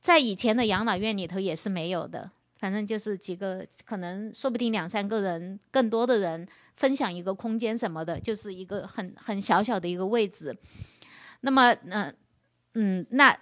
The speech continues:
但是我觉得美国有一个好处，这个，在这个翻译这个过程当中也很感动我，就是这些人他们都很会 complain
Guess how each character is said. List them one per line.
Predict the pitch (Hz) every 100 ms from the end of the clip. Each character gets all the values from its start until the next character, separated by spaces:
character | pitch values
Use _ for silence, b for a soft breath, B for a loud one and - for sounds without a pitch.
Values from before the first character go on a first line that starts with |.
| _ -
但 | 302
是 | 320 214
我 | 226
觉 | 254 349
得 | 415
美 | 339 202
国 | 302
有 | 302
一 | 196
个 | 254
好 | 262 190 170
处， | -
这 | 208 240
个， | 208 139 156
在 | 320 277
这 | 240 277
个 | 240
翻 | 220 285 311
译 | 285
这 | 262
个 |
过 | 240 285
程 | 262 208
当 | 214
中 | 233
也 | 226 180
很 | 208
感 | 240 151
动 | 180 247
我， | 220 165
就 | 233
是 | 233 220 - B B B B B -
这 | 427
些 | 392
人 | 359 269
他 | 330
们 | 339
都 | 370 381
很 | 220 208
会 | 202 233
complain | - 294 294 330 349 370 208 156